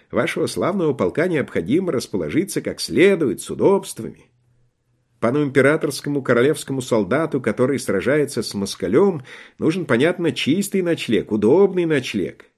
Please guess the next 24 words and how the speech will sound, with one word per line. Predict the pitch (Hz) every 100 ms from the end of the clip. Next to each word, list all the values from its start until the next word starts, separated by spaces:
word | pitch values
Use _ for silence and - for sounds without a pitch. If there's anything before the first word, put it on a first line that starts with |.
| _ _ _ -
А | 214 214
у | 175
нас | 131 160 208 185 - - _ _
вши, | - 226 269 254
чесотка, | - 123 175 220 214 - 123
оспа | 139 233 214 -
и | 90
холера. | - 95 127 208 175 - - -
Вчера | - 156 156
у | 214
нас | 196 208 - -
в | 147
нашей | 180 196 208
проклятой | 196 175 143 180 202
деревне | 180 165 175 202 202 190 - - _
три | - 202
хлопа | - 135 202 202 196
почернели | - 185 165 165 127 175 196
от | 175 165
холеры. | 165 165 160 123 80 - _ _ _ _ _ _ _
Милосердный | 110 143 131 190 208 180 175
Бог | 110 160 170 - _ -
проклял | - 123 165 - 175 160
Лисковец. | 139 135 - - - - - -